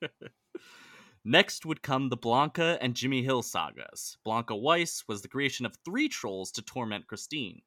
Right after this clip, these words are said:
Through various mediums of internet communications, the trolls would extract embarrassing information,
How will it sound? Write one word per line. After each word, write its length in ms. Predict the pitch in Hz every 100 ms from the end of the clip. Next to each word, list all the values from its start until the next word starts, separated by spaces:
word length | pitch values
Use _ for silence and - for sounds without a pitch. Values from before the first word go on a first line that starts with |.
| _ _ - - _ _ _ -
Through 180 | 143 117
various 480 | 104 127 175 190 160
mediums 440 | 160 160 156 135
of 140 | 123
internet 400 | 113 147 139 127
communications, 920 | - 123 117 156 202 - 151 135 120 -
the 80 | 113
trolls 520 | - 196 202 147 120
would 100 | 120
extract 480 | 113 - 117 107 101
embarrassing 540 | 92 123 175 - 190
information, 720 | 180 - 135 139 - 185 208